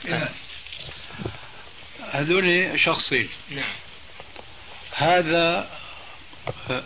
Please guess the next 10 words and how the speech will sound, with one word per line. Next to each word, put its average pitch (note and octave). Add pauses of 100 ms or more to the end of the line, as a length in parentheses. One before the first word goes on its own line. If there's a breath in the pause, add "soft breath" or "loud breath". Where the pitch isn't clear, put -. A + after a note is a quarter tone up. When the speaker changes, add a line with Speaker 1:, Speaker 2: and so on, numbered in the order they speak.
(140)
Speaker 2:
قو-، -
آه، C#3+
أمام D#3+
هذا. A#2 (200)
Speaker 1:
نعم. C3 (200)
Speaker 2:
هذا D3
ما E3
يركع؟ F3+ (1040)
Speaker 1:
ما F#3 (220)
يتمكن، F#3